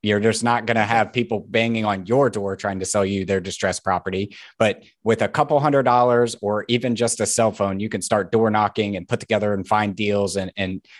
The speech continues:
really have a huge upside return. What are you seeing? So from an assignment fee, so you get a deal under contract for a hundred thousand dollars and then you'll throw an assignment fee on there and sell it to another investor who might rehab it. What are you typically seeing those fees be, just to put this in context for folks?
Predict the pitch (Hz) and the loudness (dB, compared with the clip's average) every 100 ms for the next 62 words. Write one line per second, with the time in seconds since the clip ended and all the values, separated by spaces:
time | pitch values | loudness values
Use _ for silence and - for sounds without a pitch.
0 | - 131 127 110 104 98 120 107 107 - | 0 2 4 2 0 -2 -2 0 -2 0
1 | 104 95 - 110 104 98 _ _ - 156 | 0 -2 -2 -2 0 -4 _ _ 0 2
2 | 233 214 147 - 135 127 113 - 117 117 | 2 0 -4 -2 0 0 -2 0 0 0
3 | 120 113 104 120 117 110 - 104 101 98 | 0 0 0 0 0 -2 -4 -2 -2 -2
4 | 110 139 123 104 95 120 113 107 117 107 | 0 2 2 0 0 2 2 0 -2 -2
5 | 107 104 - 101 101 113 107 104 101 101 | 0 -2 -2 -2 -2 0 0 0 0 0
6 | 98 98 98 98 - 98 104 113 117 113 | 0 0 0 -4 -4 -2 0 0 0 0
7 | 107 101 - 107 101 101 - 98 98 98 | 0 0 0 0 -2 -6 -4 0 0 0
8 | 98 95 95 120 104 101 - 101 98 90 | -2 -2 -2 0 0 -2 -2 -2 -2 -4
9 | - 104 107 104 104 90 101 98 104 98 | -4 0 0 0 -2 -2 -2 -2 -4 -4
10 | 101 98 90 - - - 110 113 107 98 | -2 -2 -4 -10 -20 -8 0 0 2 0
11 | 95 92 127 202 214 - 127 120 110 - | -2 -2 0 0 0 0 -2 -2 -4 -2
12 | 113 104 98 98 - - 104 98 - 101 | -2 -2 -2 -4 -4 -4 -2 -2 -4 -4
13 | 92 95 101 92 113 101 98 92 95 92 | -4 -4 -6 -6 -6 -6 -6 -4 -4 -4
14 | 90 87 - 87 85 80 - | -4 -6 -8 -10 -12 -10 -12